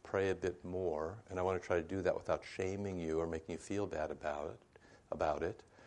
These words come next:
'cause prayer, as we talked about, is this wonderful, dazzling thing that gets more and more difficult the more you do it, because you're basically poking the devil in the eye,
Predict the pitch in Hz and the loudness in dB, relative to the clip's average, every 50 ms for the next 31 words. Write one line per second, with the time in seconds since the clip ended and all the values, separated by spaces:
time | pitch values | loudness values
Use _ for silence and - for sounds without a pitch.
0 | - - - - - - - 101 - - - 107 104 104 101 104 110 92 92 95 | -20 -20 -20 -20 -12 -4 -4 -4 -4 4 6 8 8 10 10 10 8 8 6 4
1 | 92 87 90 87 - 95 87 - - 95 87 85 82 82 78 85 85 82 80 - | 2 2 -2 0 2 2 2 2 0 0 4 4 4 4 4 2 0 0 0 -6
2 | - - - 92 87 - - - 90 90 92 87 95 - - 95 85 78 - 87 | -10 -10 -6 -4 -4 -4 -2 -2 0 0 0 -2 -4 -2 -2 -4 -4 -2 -2 -2
3 | 82 80 82 87 82 - 85 87 85 82 76 - - 78 78 76 73 80 - - | 0 0 0 -2 -4 -6 -6 -6 -6 -6 -6 -8 -8 -8 -8 -6 -8 -12 -14 -20
4 | - - - - - - - - - - - - _ - 95 90 90 90 90 - | -20 -20 -20 -20 -20 -20 -20 -20 -20 -20 -20 -20 _ 0 2 4 4 4 2 2
5 | - 92 92 95 95 92 98 95 90 90 95 87 82 - 85 80 87 80 78 - | 0 2 4 4 4 4 2 0 0 2 -2 -2 -2 -2 -4 0 0 0 0 -2
6 | - 76 76 78 78 78 78 80 85 - 139 143 113 85 80 - 80 - - 87 | -8 -6 -4 -2 -2 0 -2 -4 -4 -2 0 0 0 0 -2 -6 -10 -6 -2 -2
7 | 87 82 87 90 80 87 87 85 - - 90 90 82 - - 85 80 - - 76 | -2 -2 -2 -2 0 0 0 0 -2 -2 -2 -2 -2 0 -2 -2 -2 -2 -6 -6
8 | 78 73 76 80 78 78 78 76 78 78 80 85 80 80 80 76 78 80 85 | -6 -4 -4 -4 -4 -4 -6 -6 -6 -8 -8 -8 -6 -6 -4 -4 -4 -6 -8